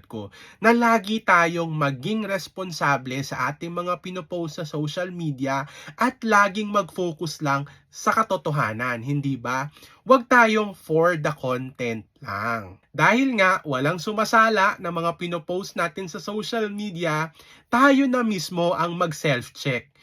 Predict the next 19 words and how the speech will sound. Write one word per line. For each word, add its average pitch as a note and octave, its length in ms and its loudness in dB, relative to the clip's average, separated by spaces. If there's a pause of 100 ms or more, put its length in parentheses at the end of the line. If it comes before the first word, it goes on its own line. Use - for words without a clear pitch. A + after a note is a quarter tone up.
(340)
Ito A3+ 240 0
ba F#3 240 8
ay F#3 160 -2
makaka-benefit D#3+ 960 2
sa - 160 -6
ibang C#3 320 -4
tao B2 480 -2
bago D#3+ 320 -2
natin E3+ 400 -6
i-post? F3 560 -6 (240)
Ito F#3 240 -6
ba D#3+ 320 4
ay F3 160 -6
makatotohanan? F#3 1040 0 (400)
Ito G#3+ 320 -2
ba F3+ 400 4
ay E3 240 -2
nasa D3+ 400 -2
realidad? E3 720 0